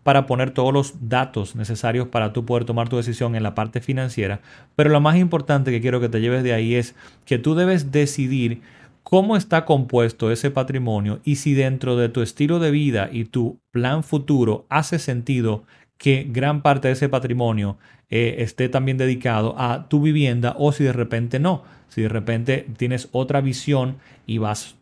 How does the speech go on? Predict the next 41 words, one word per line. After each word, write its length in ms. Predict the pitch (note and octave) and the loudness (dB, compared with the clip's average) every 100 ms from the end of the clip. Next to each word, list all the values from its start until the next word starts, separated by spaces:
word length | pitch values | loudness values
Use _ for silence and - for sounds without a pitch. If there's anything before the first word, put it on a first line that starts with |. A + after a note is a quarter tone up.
| - | -8
a 280 | A#2 A#2+ - | -6 -6 -6
crear 360 | A#2+ A#2 A#2 | -2 -2 -2
patrimonio 680 | B2+ A#2+ A#2+ B2 B2+ C3+ C3 | -2 -2 0 0 0 0 0
de 100 | A#2 | 0
otra 240 | A2+ B2+ | 0 -2
forma 340 | A#2+ B2 A#2+ A#2+ | -2 -2 0 -2
más, 360 | A2+ A#2 A#2 - - - | -2 -2 -4 -12 -20 -8
eh, 140 | A2 | -4
digamos, 460 | G#2+ G#2+ A2 B2 A#2 - | -2 -2 -2 -2 -4 -4
eh, 240 | G#2+ G2+ F#2 - | -4 -4 -6 -8
más 260 | A2 A2+ A#2 | -6 -2 0
buscando 400 | C3+ B2 A#2+ A#2 | 0 -2 -2 -2
activos 300 | B2+ B2+ B2 | -2 -2 -2
productivos 580 | B2 A2 G#2 A#2+ A#2 | -2 -2 -2 -2 -2
como 260 | A2+ G#2+ F#2+ | -2 -6 -6
tal. 200 | G2 - _ - - - - _ | -10 -14 _ -20 -20 -20 -20 _
Ese 180 | A2+ C#3+ | 0 2
episodio 400 | C#3+ C#3+ C#3+ C#3+ | 0 2 4 4
te 80 | C#3 | 2
va 80 | |
a 20 | A#2+ | 2
ayudar 280 | C3 B2+ | 4 2
muchísimo 560 | B2+ A2+ F3 E3+ F#3+ F3+ | 2 0 -2 -2 -4 -4
a 260 | A#2+ D3+ - | -2 -4 -6
poder 260 | - G#2+ | -4 -4
tomar 200 | A2 A#2 | -2 -2
esta 140 | A#2 B2 | -2 -2
decisión 420 | A2+ G#2 C#3+ D3+ - | -4 -2 -2 -4 -4
y 80 | |
es 80 | A2+ | -2
importante 400 | A#2+ A2+ A2 A2+ | -2 -2 -2 -2
que 80 | A2+ | -2
lo 120 | G#2 | -2
veas 320 | G#2 A2 A2 - - _ - | 0 -2 -4 -10 -20 _ -6
de 120 | G#2+ | -4
esta 180 | A2 A#2+ | -2 -2
forma, 260 | B2+ A#2+ | 0 -2
como 140 | A2+ G#2+ | -2 -2
te 100 | G#2+ | -2
digo, 240 | G#2+ A#2+ | 0 0
holística. 500 | A2+ G2+ F#2+ - - | -2 -4 -6 -10 -14